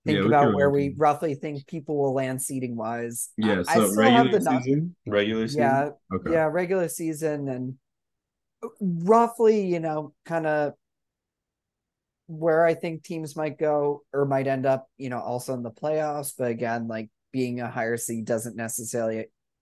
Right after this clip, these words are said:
Speaker 1: equal playoff success. But I think the Nuggets are the team to beat in the West, both regular season and
Speaker 2: Yeah, no,
Speaker 1: playoffs.
Speaker 2: your top two, just like it is the Bucks and the Celtics in the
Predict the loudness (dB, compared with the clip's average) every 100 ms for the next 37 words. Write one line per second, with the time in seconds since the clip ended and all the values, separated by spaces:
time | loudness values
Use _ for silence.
0 | _ -12 -8 -4 -2 -4 -6 _ _ _
1 | _ _ -2 2 2 2 -2 -4 -2 0
2 | 0 -2 -2 -2 -4 -4 -2 -2 0 0
3 | -2 -2 -2 -2 -6 -8 -8 -6 -8 -6
4 | -6 -6 -6 -4 -2 -2 -2 -4 -6 -4
5 | -4 -2 -2 -4 -6 -6 -6 -8 -8 -8
6 | -8 -10 -14 _ _ _ _ 2 8 8
7 | 8 6 4 4 6 6 4 4 2 0
8 | 4 6 4 0 -2 0 2 2 -2 -4
9 | -2 0 0 0 -2 -8 -4 0 2 0
10 | 0 0 0 0 2 2 2 -2 0 0
11 | 2 2 0